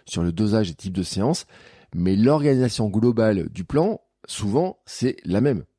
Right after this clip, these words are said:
C'est vraiment la même. Et on vous demande si vous voulez vous entraîner trois fois par semaine, quatre fois par semaine, cinq à six fois par semaine, et à partir de là, bon, vous êtes à peu près sûr que quels que soient les plans, vous avez de l'endurance mentale,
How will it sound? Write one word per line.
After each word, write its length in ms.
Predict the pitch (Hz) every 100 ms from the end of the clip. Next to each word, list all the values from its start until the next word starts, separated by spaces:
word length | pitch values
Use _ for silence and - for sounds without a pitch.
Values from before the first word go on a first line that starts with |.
| -
C'est 200 | - 82
vraiment 380 | 76 107 127 139
la 100 | 151
même. 200 | 120 82 - - - -
Et 100 | 85
on 80 |
vous 120 | 92 101
demande 220 | 113 117
si 120 | 90
vous 60 | 92
voulez 120 | 90
vous 80 | 92
entraîner 400 | 90 92 92 85 - _ _
trois 160 | - 90
fois 80 |
par 160 | 85 85
semaine, 340 | 113 139 165 - -
quatre 140 | 95
fois 100 | 92
par 160 | 87 -
semaine, 300 | 104 139 113
cinq 300 | - 117 92
à 40 |
six 120 | -
fois 120 | - 82
par 160 | 82
semaine, 260 | 110 147 180 - - -
et 80 | 76
à 100 | 92
partir 400 | - 117 - 107
de 80 | 110
là, 300 | 98 107 151 - - - _ _
bon, 240 | 90 104 104
vous 220 | 104 101
êtes 140 | 98
à 20 | 107
peu 80 |
près 160 | 98 98
sûr 300 | - 120 135
que 100 | 107
quels 200 | - 110
que 100 | 117
soient 180 | - 101
les 80 | 95
plans, 340 | 104 113 131
vous 200 | 104 95
avez 240 | 87 90
de 160 | 82 110
l'endurance 480 | 123 107 95 87 87
mentale, 560 | 80 80 92 110 120